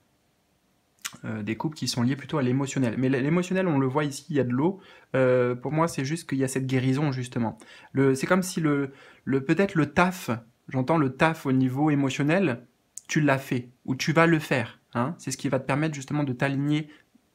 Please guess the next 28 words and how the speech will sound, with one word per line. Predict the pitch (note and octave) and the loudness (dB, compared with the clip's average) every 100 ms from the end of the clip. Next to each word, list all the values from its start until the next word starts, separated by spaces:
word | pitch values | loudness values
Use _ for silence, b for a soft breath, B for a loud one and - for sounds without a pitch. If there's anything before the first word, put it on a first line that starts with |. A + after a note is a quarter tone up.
| _ | _
mm, | - A1+ A#1 A#1+ G1+ A#1 G1+ - - - - - - | -4 -2 -2 -2 -4 -4 -4 -6 -8 -8 -8 -8 -2
et | C3+ | 0
d'être | C3+ C3+ | 0 0
à, | |
à | B2+ - | -2 -2
ta | B2 | -2
juste | B2 D3+ D#3 | -2 -2 -4
place | C3+ D3+ D#3 - | -4 -4 -4 -2
au | |
niveau | C3 C3+ | 0 0
de | C#3 | -2
ton | C3+ | -2
chemin | C3 C3+ C3 | 0 0 2
de | B2+ | 0
vie. | A2+ - _ _ _ _ _ _ _ _ _ _ _ - B B B B - | -4 -12 _ _ _ _ _ _ _ _ _ _ _ -20 B B B B 0
Euh, | C#3 C3+ B2+ B2 A#2+ A#2 A2+ G2 - - - | 4 4 4 2 -2 -2 -4 -6 -10 -12 -14
donc | - - C#3 D3+ | -14 -6 -2 0
c'est | - | -2
plutôt | - G3+ | 0 2
les | D#3 | 4
autres | D3 C#3 | 2 2
aspects, | C#3+ - C#3 A#2+ - | 0 0 -4 -4 -6
hein, | A#2 - - - | -8 -8 -14 -16
qu'il | - B2+ | -8 -4
y | B2+ | 0
a | C3+ | 0
à, | C3 - A#2 A2+ G#2 B B B - | 0 0 2 0 -2 B B B -6
euh, | A2 A2 G#2 G2+ F2+ E2+ D#2+ | -2 -2 -2 -4 -6 -6 -8